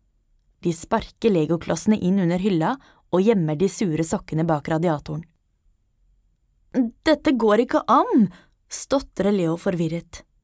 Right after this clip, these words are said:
"Hvorfor ikke?" ler Tim. Leo trekker på skuldrene. Leker havner i skittentøyet. Bøker og tegnesaker forsvinner under senga.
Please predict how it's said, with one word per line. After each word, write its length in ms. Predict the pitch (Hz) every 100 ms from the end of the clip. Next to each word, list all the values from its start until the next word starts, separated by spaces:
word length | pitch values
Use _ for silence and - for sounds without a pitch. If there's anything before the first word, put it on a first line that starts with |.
| _ _ _ _ _ -
"Hvorfor 480 | 220 220 190 - 208
ikke?" 340 | 214 - 226 392 _ _ _ _ -
ler 280 | 180 160 180
Tim. 280 | - 170 160 165 _ _ _ _ _ _ _ _ _ _ _ _
Leo 320 | 175 156 147 170
trekker 400 | - 156 - 160
på 120 | 175
skuldrene. 580 | - 185 156 147 156 180 _ _ _ _ _ _ _ _ _ _ _ 196
Leker 580 | 202 185 156 - 170 -
havner 360 | 220 156 151
i 60 | 180
skittentøyet. 800 | - 226 _ 160 160 160 190 277 _ _ _ _ _ _
Bøker 580 | 180 180 170 160 - 220
og 80 | 208
tegnesaker 720 | - 214 170 156 - 160 185 185
forsvinner 480 | 214 - 170 185 214
under 200 | 175 202
senga. 380 | - 165 190